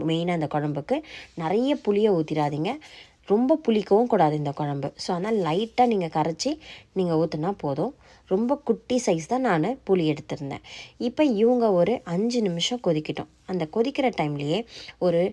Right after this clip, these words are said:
நாலு டேபிள் ஸ்பூன் அளவுக்கு துருவின தேங்காய் ஆட் பண்ணிக்கோங்க. ஒரு நாலு to அஞ்சு பல்லு பூண்டு, ரெண்டு டேபிள் ஸ்பூன் அளவுக்கு குழம்புத்தூள்,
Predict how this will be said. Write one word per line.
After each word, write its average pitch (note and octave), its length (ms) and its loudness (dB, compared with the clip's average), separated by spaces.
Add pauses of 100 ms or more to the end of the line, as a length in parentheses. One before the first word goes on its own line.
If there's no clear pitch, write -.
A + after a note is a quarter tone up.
(240)
நாலு B3+ 240 0 (100)
டேபிள் G3+ 300 2
ஸ்பூன் G3 260 0 (100)
அளவுக்கு D3+ 460 -2 (420)
துருவின A3+ 300 4 (100)
தேங்காய் E3 260 2
ஆட் D3+ 140 -8
பண்ணிக்கோங்க. E3 400 -2 (460)
ஒரு F3+ 120 2 (100)
நாலு B3 320 2
to C4+ 80 4 (120)
அஞ்சு F#3+ 340 2
பல்லு F3 280 4 (320)
பூண்டு, E3+ 360 4 (720)
ரெண்டு C4 320 2
டேபிள் F#3 300 4
ஸ்பூன் G3 300 0
அளவுக்கு D3+ 400 -2 (200)
குழம்புத்தூள், D3+ 640 0